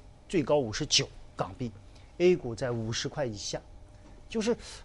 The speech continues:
突然之间发现这个价差越来越大，越来越大。然后港股呢，然后我，我发现最近比较奇怪的是，港股有的股票，同样的股票，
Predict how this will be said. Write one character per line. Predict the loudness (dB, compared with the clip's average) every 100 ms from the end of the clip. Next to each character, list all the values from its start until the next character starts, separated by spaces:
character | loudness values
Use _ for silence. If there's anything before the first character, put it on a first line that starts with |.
| -4
突 | 2
然 | 4
之 | 4
间 | 0
发 | 0 -2
现 | 0
这 | -2
个 | -2
价 | -4 -4
差 | -6 -6 -2
越 | 0 0
来 | 2
越 | 2
大， | 2 2
越 | 4
来 | 6
越 | 4
大。 | 4 2
然 | 2
后 | 2
港 | 4 4 6
股 | 4
呢， | 4 2
然 | 4
后 | 6
我， | 6
我 | 4
发 | 4 4
现 | 4
最 | 2 0
近 | 0 -2 -4 -8 -8
比 | -2
较 | 0
奇 | 2 2
怪 | 2
的 | 0
是， | 2
港 | 2 4
股 | 6
有 | 6
的 | 4
股 | 2
票， | 0 0
同 | -2 -2
样 | -2
的 | -2
股 | -4
票， | -6